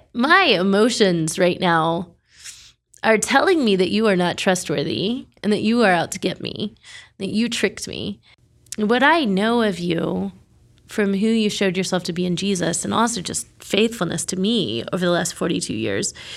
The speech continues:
is that you love me." And so I'm just going, I'm just gonna, um, let you help me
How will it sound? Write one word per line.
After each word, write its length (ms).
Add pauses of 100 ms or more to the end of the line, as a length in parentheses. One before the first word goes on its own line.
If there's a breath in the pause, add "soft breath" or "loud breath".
(400 loud breath)
is 220
that 240
you 140
love 340
me." 280
And 140
so 160
I'm 220
just 200
going, 540 (720 loud breath)
I'm 120
just 240
gonna, 340 (680)
um, 440 (1160)
let 540
you 640 (100)
help 380
me 480